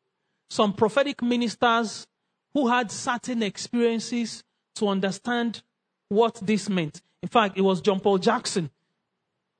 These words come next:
that I listened to some years ago that he explained what was going on here. He said, "To us, if you've never encountered it,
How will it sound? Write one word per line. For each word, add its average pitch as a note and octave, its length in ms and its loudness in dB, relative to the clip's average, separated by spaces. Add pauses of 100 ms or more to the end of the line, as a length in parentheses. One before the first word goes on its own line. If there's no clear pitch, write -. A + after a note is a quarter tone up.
(200)
that F3 180 2
I F3 80 4
listened A3 460 0
to F3+ 440 0
some F3 160 -4
years G3 220 4
ago F3+ 200 4
that E3 300 -2
he F3 140 0
explained G#3 560 2
what F#3+ 140 4
was E3+ 180 0
going F3 240 4
on D3+ 120 -2
here. D3+ 160 -4 (320)
He A3 60 -4
said, D4 340 2 (500)
"To A#3+ 180 10
us, - 380 4 (520)
if G#3 160 2
you've A3 180 4
never D4 280 4
encountered G#3+ 640 0
it, - 240 -6